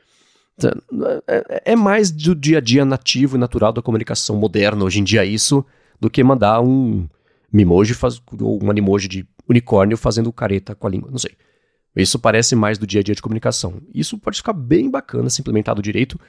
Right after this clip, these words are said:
É aquilo de você trazer a I A pro uso normal, cotidiano, ao invés de você tentar mudar o hábito da pessoa pra usar um recurso novo.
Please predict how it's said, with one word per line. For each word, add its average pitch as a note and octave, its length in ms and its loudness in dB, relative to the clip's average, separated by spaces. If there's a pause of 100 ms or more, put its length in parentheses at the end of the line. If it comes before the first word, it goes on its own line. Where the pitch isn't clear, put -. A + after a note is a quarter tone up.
(200)
É - 80 0
aquilo F3+ 320 4
de D3 140 4
você G2 220 -2
trazer A2 380 2
a E3 80 4
I B2 100 2
A D#3 240 4
pro F3+ 340 0
uso A3 720 0
normal, D3 400 4
cotidiano, A2 600 -2
ao C3+ 60 4
invés B2+ 200 0
de C#3+ 80 -4
você D3 500 2 (300)
tentar G2+ 280 0
mudar G2+ 280 0
o G2 80 2
hábito D#3+ 240 0
da D#3 80 0
pessoa C#3+ 320 0
pra D#3 140 2
usar D3+ 120 0
um - 20 2
recurso D3+ 320 -4
novo. G2 200 -2